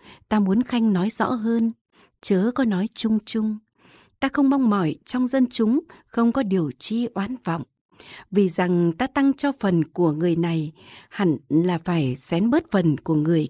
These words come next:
kia. Người được tăng sẽ ơn ta, người bị xén bớt sẽ oán ta. Nhưng cái chính là, sau mỗi việc làm, ta thấy lương tâm yên ổn. Tuy nhiên, bọn quyền cao chức trọng,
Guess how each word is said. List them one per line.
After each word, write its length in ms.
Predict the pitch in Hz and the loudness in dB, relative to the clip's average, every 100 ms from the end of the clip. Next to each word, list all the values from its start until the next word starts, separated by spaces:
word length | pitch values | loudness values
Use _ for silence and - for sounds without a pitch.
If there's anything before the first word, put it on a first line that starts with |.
| - | -4
kia. 320 | 214 233 240 - - - - - | -2 -2 -4 -10 -20 -20 -20 -8
Người 220 | 214 208 190 | 0 2 4
được 320 | 185 185 - | 2 2 -2
tăng 260 | 262 277 277 - - | 2 2 2 -6 -12
sẽ 260 | - 208 - | -4 -4 0
ơn 220 | 240 233 | 2 2
ta, 380 | - 233 233 233 _ - - - | 0 -2 -2 -6 _ -20 -12 0
người 220 | 202 175 | 2 2
bị 180 | 175 - | 2 -2
xén 300 | 190 202 240 | -2 -2 0
bớt 180 | 269 320 _ _ - | -2 -4 _ _ -12
sẽ 280 | - 185 - - | -4 -2 -2 -2
oán 300 | 185 175 233 - | -2 0 -4 -4
ta. 320 | 214 214 208 - _ - - - | -2 -2 -4 -10 _ -20 -6 2
Nhưng 140 | 269 | 2
cái 140 | 277 277 | 2 0
chính 240 | 233 247 | 0 2
là, 380 | 247 180 156 147 - - - | 2 -2 -4 -8 -18 -20 -6
sau 200 | - 277 | 2 2
mỗi 180 | 277 | 4
việc 260 | 311 214 - | 2 0 0
làm, 320 | 185 180 156 - _ _ | -2 0 -2 -6 _ _
ta 100 | - | -2
thấy 180 | 269 226 | 2 4
lương 220 | 285 285 | 4 4
tâm 220 | 277 277 277 | 4 4 4
yên 180 | 277 277 - | 4 2 2
ổn. 260 | - 208 160 143 _ _ _ _ _ _ | 0 0 -2 -6 _ _ _ _ _ _
Tuy 120 | - 220 | 0 2
nhiên, 420 | 214 220 226 226 - - _ | 2 2 0 -2 -6 -20 _
bọn 280 | - 185 - - | -2 -2 -2 -2
quyền 240 | 202 160 147 | 2 2 -2
cao 260 | - 185 226 - | -4 -2 -2 -2
chức 140 | 285 - | -6 -4
trọng, 240 | 190 160 | -4 -4